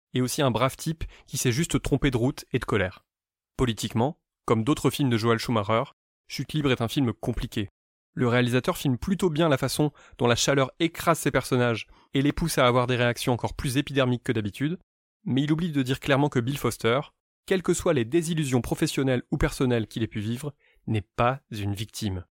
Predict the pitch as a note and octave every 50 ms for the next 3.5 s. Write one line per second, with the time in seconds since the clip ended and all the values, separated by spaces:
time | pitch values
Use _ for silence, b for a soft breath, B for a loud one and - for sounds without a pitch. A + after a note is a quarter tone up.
0 | _ _ _ _ _ _ _ _ _ _ - C3 - D3+ - G#3 - - D#3 D3
1 | C#3 C#3 B2+ A#2 B2+ C#3 C#3+ C#3+ - _ _ _ _ _ _ _ _ - - E3
2 | D3 C3 C3 C3 B2+ A#2+ A#2+ - - - _ _ _ D3 C#3 D3+ C#3 C3+ A#2+ -
3 | A#2 - - - B2 B2+ C#3 D#3 D#3